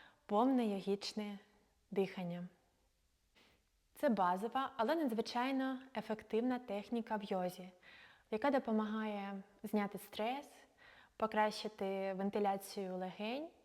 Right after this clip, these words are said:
та роботу всередині органів.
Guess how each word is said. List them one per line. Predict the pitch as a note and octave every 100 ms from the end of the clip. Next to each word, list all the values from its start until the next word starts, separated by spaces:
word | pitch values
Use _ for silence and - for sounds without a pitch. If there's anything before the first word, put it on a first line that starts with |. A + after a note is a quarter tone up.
| _ - - - _
та | - C4
роботу | C#4 G3+ F3 F#3+ A3 A3+ A3 - _ -
всередині | - F#3+ F#3 G3 G3 G3 - _ _
органів. | G3 F#3 F3+ F3+